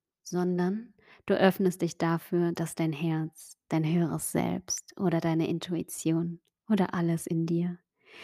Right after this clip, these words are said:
dir Bilder oder Empfindungen zuschickt. Das können flashartige, kurze Empfindungen oder flashartige Bilder sein. Es können zusammenhängende Szenen sein.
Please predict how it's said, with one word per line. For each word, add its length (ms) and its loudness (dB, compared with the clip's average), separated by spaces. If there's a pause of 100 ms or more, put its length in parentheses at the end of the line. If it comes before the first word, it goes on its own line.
(220)
dir 160 10
Bilder 480 8
oder 180 4
Empfindungen 760 0
zuschickt. 760 -8 (1400)
Das 260 0
können 600 4 (140)
flashartige, 1200 0 (220)
kurze 460 6
Empfindungen 800 2 (280)
oder 340 2
flashartige 800 -2
Bilder 340 2
sein. 380 -6 (220)
Es 200 -2
können 320 4
zusammenhängende 720 4
Szenen 420 0
sein. 420 -4